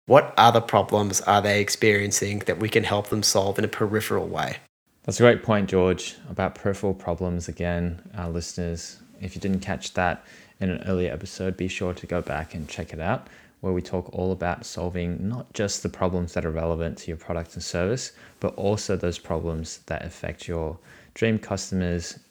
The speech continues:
Speaker 2: and then use that as an avenue for building trust into the problems that do relate to your product and service over time. On the flip side of that, you should also single out roadblocks for your dream customers in conversations with them and ask them,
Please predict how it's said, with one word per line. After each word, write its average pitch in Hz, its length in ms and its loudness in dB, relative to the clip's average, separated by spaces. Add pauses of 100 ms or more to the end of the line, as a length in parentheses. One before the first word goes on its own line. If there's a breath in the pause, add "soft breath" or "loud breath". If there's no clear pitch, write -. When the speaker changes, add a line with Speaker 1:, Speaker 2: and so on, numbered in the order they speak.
(100)
Speaker 2:
and 90 160 -4
then 85 400 -4
use 101 300 0
that 82 300 -4
as 82 220 -6
an - 80 -10
avenue 80 380 -6
for - 160 -14
building 76 340 -6
trust - 460 -10
into 85 460 -6
the - 100 -10
problems 80 540 -10
that 76 200 -10
do 80 160 -6
relate 69 320 -8
to - 120 -10
your - 80 -4
product - 340 -8
and 87 100 -10
service - 440 -10
over 80 160 -6
time. - 360 -8 (1600 soft breath)
On 123 80 6
the 135 40 4
flip 156 200 4
side 120 240 6
of 92 80 2
that, 92 260 2 (320 soft breath)
you 117 80 2
should 175 320 4
also 113 600 4
single - 520 -4
out 92 360 0 (300)
roadblocks 90 720 2 (140)
for 92 320 -2
your 85 80 -2
dream 82 260 -8
customers 85 680 -4
in 87 200 -4
conversations - 720 -8
with 85 100 -6
them 85 220 -2
and 80 180 -6
ask 95 320 -2
them, 98 260 -2